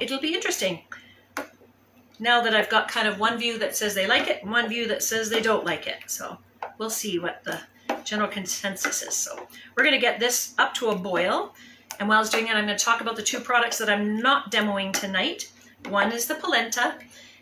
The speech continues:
and that one is just mixed with just basically water and milk. I'll show you, I see people's comments. If there's any questions, Gord will read 'em out and I can try and answer them. But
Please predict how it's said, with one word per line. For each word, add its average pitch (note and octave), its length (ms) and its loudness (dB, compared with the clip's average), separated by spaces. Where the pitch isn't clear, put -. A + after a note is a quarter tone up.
and G3 160 2
that C4 180 4
one C4+ 140 4
is A3+ 180 0
just B3 300 2
mixed A#3 360 -2
with G#3 200 0
just - 240 -2
basically G#3+ 440 -2
water F#3 400 2
and F#3 220 0
milk. F#3 340 -2
I'll F3+ 60 -14
show F3+ 200 -4
you, F#3+ 220 -8
I F3 80 -8
see G#3 320 -8
people's - 320 -8
comments. G#3+ 420 -2
If - 120 -12
there's F3 160 -8
any F#3 120 -8
questions, C#4 640 -4
Gord A#3 300 6
will G#3 120 4
read A#3+ 200 0
'em A#3 100 2
out A#3+ 220 4
and F#3 120 -6
I F3+ 100 -4
can F#3+ 180 -6
try G3+ 220 0
and G3 120 0
answer G#3 380 -2
them. C#4+ 260 -2
But - 200 -8